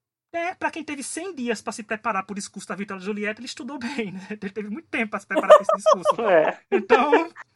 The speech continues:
Speaker 2: É
Speaker 1: ele
Speaker 2: verdade.
Speaker 1: teve uma coisa boa, porque se tinha um discurso que ele sabia que ele ia fazer, era o discurso da Vitória, da Juliette. Então ele se preparou bem e entregou uma coisa boa. Ele se viu bem. Eu acho que desde o discurso do Arthur, a gente conseguiu ver uma subida melhor, sabe? Mas aí também depende que eu acho que o Thiago é muito emocional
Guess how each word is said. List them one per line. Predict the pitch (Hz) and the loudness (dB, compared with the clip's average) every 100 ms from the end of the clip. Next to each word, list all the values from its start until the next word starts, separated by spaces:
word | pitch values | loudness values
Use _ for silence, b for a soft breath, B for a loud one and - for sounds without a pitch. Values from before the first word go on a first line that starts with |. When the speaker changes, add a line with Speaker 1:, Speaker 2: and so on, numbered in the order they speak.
| _ _ | _ _
Speaker 2:
É | 165 | 2
Speaker 1:
ele | 151 | 6
Speaker 2:
verdade. | 165 190 180 | 6 8 8
Speaker 1:
teve | 160 | 6
uma | |
coisa | 254 247 269 | 2 -2 -2
boa, | 269 226 | -2 -2
porque | 226 233 | -2 -6
se | 233 | -6
tinha | 220 269 | -6 -8
um | 285 | -6
discurso | 320 330 226 214 214 | -6 -8 -12 -14 -8
que | |
ele | 208 | -8
sabia | - 220 175 170 | -6 -6 -6 -8
que | 202 | -8
ele | 190 | -8
ia | |
fazer, | 185 160 196 | -6 -8 -8
era | 208 | -10
o | |
discurso | 214 233 214 | -10 -10 -10
da | 226 | -10
Vitória, | 202 269 180 175 | -8 -6 -6 -6
da | 190 | -10
Juliette. | 196 233 156 156 | -8 -8 -10 -10
Então | 147 | -16
ele | 175 | -16
se | 202 | -12
preparou | 190 180 180 | -12 -10 -10
bem | 180 175 196 | -10 -8 -8
e | |
entregou | 214 208 208 | -10 -10 -10
uma | |
coisa | 202 208 220 | -10 -10 -8
boa. | 170 135 - _ _ _ _ _ _ _ | -10 -14 -18 _ _ _ _ _ _ _
Ele | 160 185 | -14 -10
se | 220 | -10
viu | 220 | -8
bem. | 190 | -4
Eu | 175 | -4
acho | 175 | -4
que | 185 | -6
desde | 175 240 | -8 -6
o | 262 | -8
discurso | 240 220 202 | -10 -12 -10
do | 202 | -8
Arthur, | 202 _ 180 | -8 _ -10
a | 196 | -10
gente | 214 | -10
conseguiu | 214 214 202 | -12 -12 -12
ver | 196 | -10
uma | 202 | -10
subida | 196 - 185 185 185 | -10 -12 -10 -8 -8
melhor, | 185 196 156 - | -8 -8 -8 -8
sabe? | 175 160 139 _ _ _ _ | -8 -8 -10 _ _ _ _
Mas | 185 196 | -6 -4
aí | 214 220 233 | -2 -2 -4
também | - 226 220 | -6 -4 -4
depende | 220 - 208 | -4 -4 -6
que | 214 | -6
eu | 208 | -8
acho | 202 | -8
que | - | -12
o | |
Thiago | - 190 165 196 190 | -12 -8 -6 -6 -8
é | |
muito | 180 196 | -12 -12
emocional | 165 - 151 160 185 151 | -12 -12 -10 -6 -4 -6